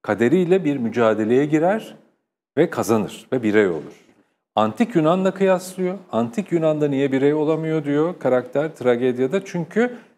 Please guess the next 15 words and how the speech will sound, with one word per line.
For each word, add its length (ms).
ne 140
yaparsa 500
yapsın 400
seçimlerinin 600
sonucu 560
Tanrı'nın 500
bir 80
oyunu 360
olarak 480
kaderin 560
tekrar 360
tecelli 380
etmesine 440
neden 240
olur. 220